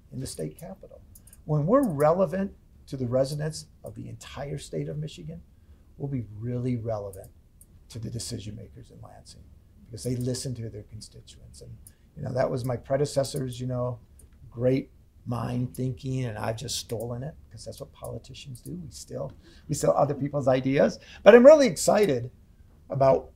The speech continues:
you know, working with city council 'cause I know what they're, what it's like to be at the table.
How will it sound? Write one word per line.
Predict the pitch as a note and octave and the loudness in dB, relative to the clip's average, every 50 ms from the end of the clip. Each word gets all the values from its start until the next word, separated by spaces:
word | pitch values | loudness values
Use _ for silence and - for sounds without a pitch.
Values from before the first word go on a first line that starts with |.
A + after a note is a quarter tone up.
| - - | -10 -6
you | F#3+ C3+ | -4 -2
know, | C3 B2+ C3+ - | -2 -2 -2 -4
working | - C3 C3 C#3+ D3+ D#3+ D#3 - D#3+ C#3+ C3+ | -4 -2 2 4 4 4 2 0 -2 -4 -2
with | B2+ A#2+ - | -4 -4 -6
city | - C3 B2 B2+ B2 | -6 -4 -4 -4 -6
council | - B2+ B2 B2+ C3+ - E3 | -6 -6 -6 -6 -6 -8 -8
'cause | D#3 D3+ - | -8 -4 -4
I | F#3+ | -2
know | F#3+ F#3 G3 | 0 -2 -2
what | F#3 G#3 - - | -2 -4 -6 -8
they're, | G#3 - - - - - - | -8 -8 -8 -10 -12 -14 -6
what | - E3+ F#3+ G#3+ | 0 2 2 2
it's | G3+ - - | 2 0 0
like | F#3 G3+ G3 - | 0 0 -2 -2
to | - F3 | -8 -6
be | F#3 G3 G3 | -4 -4 -4
at | G3 G3 | -4 -4
the | G#3 G3 | -6 -8
table. | - F3+ F#3+ A3+ A3 - - - | -6 -6 -6 -6 -6 -10 -12 -16